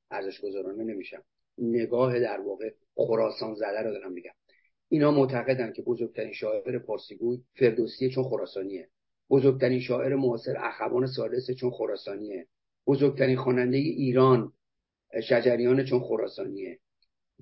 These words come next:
بعد از اخوان کسانی هستن که خراسانی هستن مثل اسماعیل خویی و بعد خود آقای شفیعی کدکنی و بعد مثلاً کسانی مثل مرتضی کاخی و دیگران. خب این تا جایی که به علاقه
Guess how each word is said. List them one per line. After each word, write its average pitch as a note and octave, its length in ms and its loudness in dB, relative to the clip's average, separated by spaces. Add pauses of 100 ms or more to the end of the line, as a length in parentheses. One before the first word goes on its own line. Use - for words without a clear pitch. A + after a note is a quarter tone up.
بعد D#3+ 280 4
از E3 200 6
اخوان C3 520 0
کسانی C#3 380 -2
هستن C#3+ 360 -4
که C#3+ 100 -4
خراسانی A#2 640 -2
هستن B2 140 -2
مثل A#2+ 180 -6
اسماعیل A#2 420 -4
خویی G#2 380 -6
و G2+ 120 -12
بعد - 180 -14
خود A2+ 200 -6
آقای A2 240 -2
شفیعی G#2 340 -10
کدکنی G2+ 460 -10
و A2 120 -8
بعد B2 440 -6 (480)
مثلاً A#2 180 -8
کسانی A2+ 320 -8
مثل A2+ 200 -8
مرتضی A2+ 340 -8
کاخی G2+ 300 -8
و - 20 -6
دیگران. F2+ 400 -14 (2000)
خب - 320 6
این G#3+ 360 8 (420)
تا C#3 100 8
جایی C#3+ 320 6
که G#3 100 2
به - 180 -2 (180)
علاقه C3 1000 2